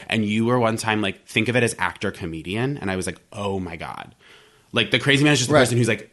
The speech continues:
Speaker 1: truly believing the thing, and the comedian is just the one that's giving the context. And I was like, "Oh, that makes so much more sense." But so I think if you are the straight man or the comedian,
Speaker 2: Mm-hmm.
Speaker 1: I think it really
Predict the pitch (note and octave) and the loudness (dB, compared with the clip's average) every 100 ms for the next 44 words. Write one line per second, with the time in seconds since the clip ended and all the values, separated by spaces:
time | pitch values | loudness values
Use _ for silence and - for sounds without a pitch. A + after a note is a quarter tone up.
0 | - - - D3 D3 A#2+ A#2 A#2 A#2+ A2+ | -16 -8 0 4 4 4 2 2 0 0
1 | G#2+ - A2+ B2 B2 G#2 A2 G2+ - G2 | -2 -2 0 2 0 -2 -4 -4 -6 -6
2 | F2+ E2+ - D#2+ A2 D3 - - G2+ G2+ | -6 -8 -10 -10 -6 -6 -6 -6 -6 -6
3 | - A2+ G#2+ G2 F#2 F#2 F#2+ - F2+ D2 | 0 2 2 2 0 0 -2 -6 -8 -10
4 | C2 - - - - - - - - C3 | -12 -14 -16 -20 -20 -20 -20 -10 -4 0
5 | C3 A#2 D3 C#3 A#2+ G#2+ A2+ A2 G#2+ G2+ | 0 2 0 0 -4 0 4 4 4 0
6 | - C#3+ B2 G#2+ F#2+ F2+ - F#2 G#2+ C#3 | 2 2 4 2 0 -4 -6 -2 0 0
7 | F#2+ D2 E2+ G#2 A2+ G#2+ G2+ _ - B2+ | 0 -4 -8 -6 -6 -6 -8 _ -2 0
8 | C#3 C3 A2+ G2 G2 A#2 B2 C3+ C3+ - | 2 0 -2 -4 -2 0 2 -2 -4 -10